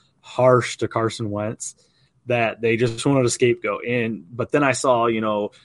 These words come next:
"Oh, Jalen Hurts isn't any better. You know, it was the, the coaching staff that really screwed this up." Well,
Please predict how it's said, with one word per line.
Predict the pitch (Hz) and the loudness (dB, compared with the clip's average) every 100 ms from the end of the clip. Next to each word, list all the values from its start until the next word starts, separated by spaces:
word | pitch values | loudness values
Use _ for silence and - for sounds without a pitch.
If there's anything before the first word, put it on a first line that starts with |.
| _ - | _ 2
"Oh, | 127 127 120 | 4 6 4
Jalen | 113 151 139 | 4 6 6
Hurts | 139 131 | 4 2
isn't | 131 120 120 | 2 2 2
any | 107 | 0
better. | 104 151 156 151 | 2 4 6 4
You | 143 | 4
know, | 127 117 | 2 2
it | 107 | 0
was | 104 101 | -2 -6
the, | 92 101 | -8 -10
the | 107 101 95 | -8 -8 0
coaching | 147 147 - 131 | 4 4 2 -4
staff | - 131 123 | 0 0 0
that | 113 | 4
really | 123 127 117 110 - _ | 8 8 6 2 -6 _
screwed | - - 143 135 | -12 2 4 6
this | 127 - | 4 2
up." | 131 123 | 0 2
Well, | 120 113 | 2 0